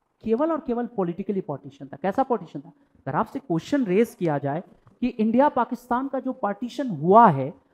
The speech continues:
वो कैसा था? Economical था, social था, cultural था, किस तरह का partition था? कंप्लीटली। तो note करिएगा कि that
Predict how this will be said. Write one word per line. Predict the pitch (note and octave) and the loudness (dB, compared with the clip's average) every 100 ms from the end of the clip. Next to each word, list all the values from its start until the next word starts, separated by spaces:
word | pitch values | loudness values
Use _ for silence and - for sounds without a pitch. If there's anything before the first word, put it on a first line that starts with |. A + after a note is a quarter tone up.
| _ _ - | _ _ -2
वो | F#4+ | -2
कैसा | - G4 - C4 | -2 -8 0 -2
था? | - - B3+ | -2 -8 -8
Economical | - B3 A#3+ A#3 A3 | -2 0 0 2 0
था, | F#3+ F3 E3 D#3 D3 - _ | 0 0 2 2 -4 -14 _
social | - - - D4+ - - A#3 | -20 -20 -6 -6 -2 -2 -2
था, | F3 D#3+ D#3+ C#3 - _ _ | -2 0 0 0 -6 _ _
cultural | C4+ C4+ C#4 D4 C#4+ | 4 4 4 4 4
था, | B3+ D3 F3+ D#3 C3+ - _ _ _ _ _ - | 2 6 8 8 4 -4 _ _ _ _ _ 2
किस | F4+ - | 4 6
तरह | E4+ | 6
का | D4+ | 6
partition | C#4+ A#3+ A#3 | 4 4 0
था? | F3 C3+ - _ _ - - _ - - - - | 2 -2 -4 _ _ -20 -20 _ -20 -20 -20 -20
कंप्लीटली। | - - D3+ C3+ F3+ A#3 D#3 | -20 -10 -10 -8 -10 -10 -8
तो | - | -4
note | D3 A3 - | 6 6 6
करिएगा | G3+ G#3 G#3+ D#4 - - _ _ _ | 2 4 4 2 0 -20 _ _ _
कि | E4 F#4 F4 - _ _ - | 8 8 4 -8 _ _ 6
that | C#4 G4 G#4 _ | 8 6 0 _